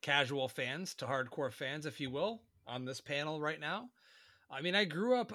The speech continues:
I mean, the first game that I bought on my Sega Genesis was Mortal fucking Kombat. Um, but we just gotta be truthful. We have to be honest in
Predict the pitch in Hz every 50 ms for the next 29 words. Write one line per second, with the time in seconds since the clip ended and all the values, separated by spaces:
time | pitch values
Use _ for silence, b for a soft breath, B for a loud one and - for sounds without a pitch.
0 | - 170 165 180 185 180 175 165 165 - 147 - - 208 233 240 - - - -
1 | 165 214 240 220 190 165 143 131 123 117 147 170 196 160 139 143 139 135 120 -
2 | - 190 165 160 131 113 127 170 233 247 - - - 120 117 - - - - -
3 | _ _ _ - 139 127 127 160 190 190 175 - - 165 151 _ 156 117 - -
4 | 196 - 104 - 98 92 - _ b b b b b b b b b b b _
5 | 127 123 120 123 123 120 117 113 - - - - - _ _ _ _ - 147 185
6 | 185 180 180 - _ _ _ _ _ _ _ _ _ _ - 165 180 - 254 262
7 | 220 190 160 147 - - 233 269 233 - 127 107 98 113 120 117 139 143 - 156
8 | 139 139 147 127 131 147 175 170 156 147 - - - - - _ - 135 135 131
9 | 131 127 123 123 120